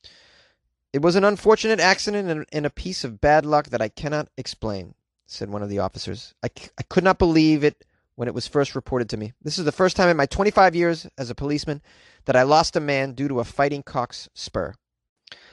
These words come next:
Well, how often do you allow your officers to just pick up these things as you're gathering evidence? This seems strange to me, like, that you would actually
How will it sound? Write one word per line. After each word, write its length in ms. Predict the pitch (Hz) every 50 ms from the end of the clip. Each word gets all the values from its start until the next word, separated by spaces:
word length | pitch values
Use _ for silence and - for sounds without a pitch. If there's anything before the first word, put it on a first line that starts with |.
| _ _ _ _ _ -
Well, 140 | 180 190 -
how 220 | 156 180 214 233
often 280 | 247 233 226 - 233 214
do 80 | 190 214
you 140 | 220 214
allow 200 | 202 190 196 196
your 180 | 196 196 202 -
officers 460 | 170 185 185 - 202 - - 202 -
to 100 | - 196
just 240 | 170 196 190 - -
pick 180 | - 214 - 233
up 140 | 233 -
these 180 | - 254 233 -
things 320 | - 170 131 98 92 - -
as 220 | - 139 135 -
you're 60 | 139
gathering 420 | 120 131 131 127 123 123 120 120 -
evidence? 380 | 117 117 107 101 90 - -
This 120 | - - -
seems 280 | - - 190 165 151
strange 340 | - - - 127 110 110 - -
to 80 | 110
me, 160 | 107 104 107
like, 200 | 117 110 107 107
that 140 | - 117 80
you 100 | 110 123
would 100 | 120 120
actually 320 | 127 131 - - 117 117